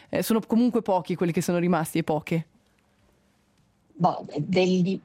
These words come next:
Speaker 2: degli amici miei, proprio, proprio qui a Cramontana,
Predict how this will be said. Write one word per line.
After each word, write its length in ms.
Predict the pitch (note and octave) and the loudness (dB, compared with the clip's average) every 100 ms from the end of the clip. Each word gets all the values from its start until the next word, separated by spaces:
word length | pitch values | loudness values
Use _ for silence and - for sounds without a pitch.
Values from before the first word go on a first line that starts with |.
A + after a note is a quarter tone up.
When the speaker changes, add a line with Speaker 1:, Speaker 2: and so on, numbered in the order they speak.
| _ | _
Speaker 2:
degli 340 | D#3 E3+ F3+ | -4 -2 0
amici 440 | G3 G#3+ G3+ - G#3+ | 2 2 0 -2 0
miei, 400 | A3+ A#3 C4+ G#3 | 2 4 2 0
proprio, 420 | G#3 G3+ G#3 G#3+ | 0 0 2 0
proprio 400 | A3 A3+ A3+ G3+ | 2 0 0 -4
qui 160 | - | -2
a 60 | F3+ | -4
Cramontana, 800 | - G3 F#3+ G3 F3+ G#3 G#3+ A#3 | -2 -4 -2 -4 0 0 2 -2